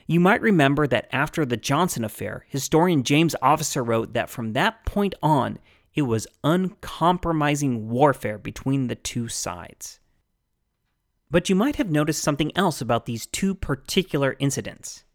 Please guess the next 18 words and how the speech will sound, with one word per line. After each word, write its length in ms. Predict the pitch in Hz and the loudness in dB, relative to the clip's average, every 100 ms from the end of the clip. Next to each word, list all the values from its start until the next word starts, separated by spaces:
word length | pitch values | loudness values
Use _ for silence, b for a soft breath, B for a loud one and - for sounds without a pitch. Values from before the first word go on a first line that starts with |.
| _ _ _ _ _ _ _ _ - | _ _ _ _ _ _ _ _ 0
They 140 | 147 | 2
were 120 | 156 | 2
committed 560 | 156 143 156 196 123 - - | 2 2 4 2 0 -6 -2
not 320 | 127 135 131 | 0 0 0
by 280 | 120 113 - | 0 -2 -4
Mexicans, 920 | 110 131 - - - 104 - - - _ _ _ _ _ _ _ _ _ | -4 -2 -2 -6 -6 -10 -10 -18 -20 _ _ _ _ _ _ _ _ _
but 120 | 151 | 0
Americans. 840 | 110 110 190 151 - - - - _ _ _ _ _ _ _ _ _ _ _ _ _ _ _ _ - | 0 0 0 -2 -10 -16 -18 -20 _ _ _ _ _ _ _ _ _ _ _ _ _ _ _ _ -2
In 80 | 175 | 0
a 40 | |
way, 360 | 170 233 247 - _ _ | 2 2 0 -8 _ _
these 300 | - 156 240 | -4 0 2
events 380 | 214 151 147 - - | 2 2 0 -2 -16
foreshadowed 840 | - 151 156 - 131 135 131 - | 0 2 2 2 2 2 -2 -6
the 80 | 131 | -6
conflict 460 | - 113 - 110 | -4 -4 -4 -10
to 60 | - | -10
come. 360 | - 95 87 | -12 -12 -12